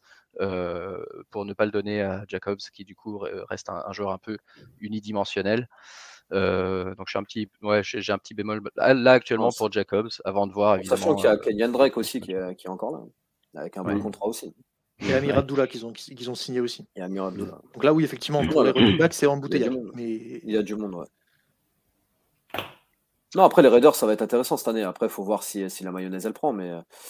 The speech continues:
Speaker 2: mais, euh, de grosses recrues en offense, euh, de bonnes recrues en défense aussi. Donc, euh, non, ça peut, ça peut être intéressant.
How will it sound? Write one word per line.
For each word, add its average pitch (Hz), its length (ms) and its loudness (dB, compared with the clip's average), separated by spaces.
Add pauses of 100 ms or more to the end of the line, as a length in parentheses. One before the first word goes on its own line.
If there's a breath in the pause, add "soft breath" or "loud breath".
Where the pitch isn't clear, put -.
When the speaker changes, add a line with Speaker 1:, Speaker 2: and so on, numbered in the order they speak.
(320 loud breath)
Speaker 2:
mais, 95 160 -4
euh, 90 760 -4
de 92 120 -10
grosses 95 260 -2
recrues 117 420 -2
en 107 160 -2
offense, 135 540 -4
euh, 101 320 -2
de 92 140 -8
bonnes 101 240 -6
recrues 107 320 -6
en 104 80 -4
défense 107 400 -6
aussi. 147 320 -4
Donc, 110 200 -8
euh, 95 140 -6
non, 117 140 -6
ça - 160 -8
peut, 80 300 -8
ça - 160 -10
peut - 100 -8
être 92 100 -8
intéressant. 92 400 -8